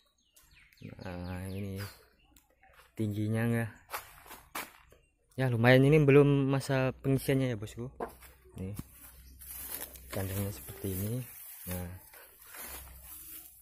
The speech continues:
Ini untuk tempat makannya. Nah, tangan saya kan bisa masuk nih. Hmm, bisa masuk sini, bisa ganti. Ini pintunya satu aja, bos.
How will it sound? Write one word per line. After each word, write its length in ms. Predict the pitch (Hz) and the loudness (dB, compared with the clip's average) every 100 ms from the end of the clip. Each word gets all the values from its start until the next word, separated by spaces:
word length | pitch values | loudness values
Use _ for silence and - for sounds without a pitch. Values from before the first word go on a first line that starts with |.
| - - - - 95 | -20 -20 -20 -12 -6
Ini 240 | 101 113 110 | -4 -4 -4
untuk 160 | 95 - | -8 -8
tempat 320 | 92 95 95 - _ 98 | -8 -6 -8 -10 _ -12
makannya. 480 | 90 95 104 110 120 - - - - - - - - - - - | -8 -6 -4 -6 -8 -14 -20 -20 -20 -20 -20 -20 -20 -20 -18 -10
Nah, 40 | 95 | -10
tangan 240 | 87 104 98 | -6 -6 -4
saya 160 | 107 | -4
kan 160 | 117 123 | -2 -2
bisa 160 | 117 | -2
masuk 400 | 110 98 92 117 | -2 -4 -6 -8
nih. 160 | 117 101 _ _ _ _ - - - - - 101 | -6 -8 _ _ _ _ -18 -6 -6 -6 -10 -8
Hmm, 240 | 95 90 - - | -8 -8 -14 -18
bisa 240 | - 92 | -12 -8
masuk 320 | 85 85 104 - | -8 -8 -8 -10
sini, 240 | - 95 | -8 -6
bisa 240 | 95 92 92 | -6 -4 -4
ganti. 480 | 90 90 101 95 87 - - - - - _ - | -4 -4 -4 -6 -8 -12 -14 -14 -20 -20 _ -8
Ini 80 | 120 | -2
pintunya 400 | 123 110 113 120 | 0 0 0 0
satu 320 | 117 110 117 | 0 -2 0
aja, 240 | 113 120 | 0 0
bos. 480 | 113 113 - - - | 0 -4 -6 -14 -16